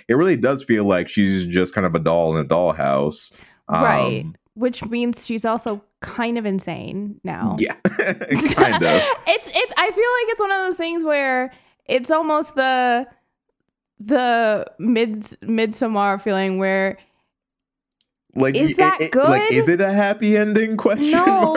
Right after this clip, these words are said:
Speaker 1: mark?
Speaker 2: it's like, eh, realistically, in the grand scheme of things, that's awful.
Speaker 1: <laughs>
Speaker 2: But for them,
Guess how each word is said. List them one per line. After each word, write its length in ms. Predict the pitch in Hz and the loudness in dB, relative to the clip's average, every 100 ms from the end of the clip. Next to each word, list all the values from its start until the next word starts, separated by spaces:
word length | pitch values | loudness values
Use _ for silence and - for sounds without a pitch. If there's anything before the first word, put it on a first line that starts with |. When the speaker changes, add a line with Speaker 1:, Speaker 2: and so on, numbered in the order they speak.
| 349 | 2
Speaker 1:
mark? 160 | 359 - - | 2 0 -2
Speaker 2:
it's 200 | 330 381 | -2 0
like, 200 | 392 - - | -4 -4 -6
eh, 220 | 285 269 285 285 | -4 -4 -4 -2
realistically, 840 | 392 392 359 392 - 370 370 339 | 0 0 0 -2 -6 -6 -2 -2
in 80 | 311 | -2
the 80 | |
grand 400 | 247 262 302 302 | -4 -2 -2 -2
scheme 240 | - 311 330 | -4 -4 -2
of 120 | 320 | -2
things, 360 | 247 240 240 - _ - | -4 -4 -6 -10 _ -2
that's 340 | 285 392 - - - | 0 0 -6 -18 -18
awful. 1000 | - 240 240 403 - - 175 - 277 - - _ - - | -6 -2 0 0 -4 -8 -6 -2 -4 -6 -14 _ -14 -2
Speaker 1:
<laughs> 320 | 180 - - | -2 0 2
Speaker 2:
But 220 | 302 302 - _ _ _ _ _ | 2 2 -6 _ _ _ _ _
for 560 | 294 294 285 269 262 226 | 0 2 2 2 0 -2
them, 960 | 196 185 208 285 294 196 202 220 247 | -8 -2 0 2 0 -2 -4 -4 -6